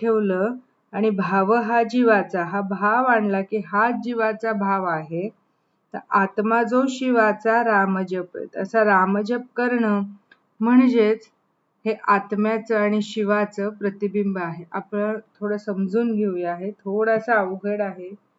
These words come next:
हा अभंग समजून घ्यायला. तर आत्मा जो शिवाचा राम जप, शिव म्हणजे काय आणि जीव म्हणजे काय हे आपण समजूया.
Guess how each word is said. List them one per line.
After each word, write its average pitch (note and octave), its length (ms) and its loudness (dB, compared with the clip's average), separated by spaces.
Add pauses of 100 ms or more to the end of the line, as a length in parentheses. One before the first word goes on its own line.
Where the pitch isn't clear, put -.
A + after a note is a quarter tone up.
(220)
हा F3+ 100 -8
अभंग E3+ 400 -6 (720)
समजून F3+ 480 -6
घ्यायला. E3 360 -6 (800)
तर G#3 80 -2 (180)
आत्मा G#3 540 2
जो C4 240 -2
शिवाचा A#3+ 760 0
राम G3 360 2 (120)
जप, E3 300 -6 (1160)
शिव D4 440 0
म्हणजे C#4 340 2
काय A3+ 340 0
आणि A#3+ 300 2 (120)
जीव B3+ 300 2
म्हणजे G#3 400 2
काय - 240 -12 (140)
हे G3 140 -2
आपण G3 280 0
समजूया. D#3 540 -12